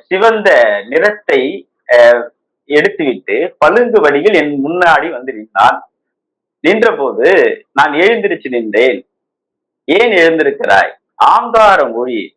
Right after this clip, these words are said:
அகங்காரம் ஒழி" என்று சொன்னான். ஆங்காரம் ஒழித்து விட்டு நான் அவனோடு நிற்கிற பொழுது,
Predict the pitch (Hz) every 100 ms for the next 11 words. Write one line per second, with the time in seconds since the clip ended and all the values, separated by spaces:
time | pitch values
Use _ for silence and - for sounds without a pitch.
0 | _ - 127 214 220 208 190 160 131 151
1 | 175 123 - _ - 180 117 - 92 120
2 | 156 - _ _ _ _ _ _ 117 143
3 | 220 240 226 214 160 180 214 202 165 160
4 | 208 180 139 135 - 131 143 160 175 143
5 | 147 - 175 120 113 104 147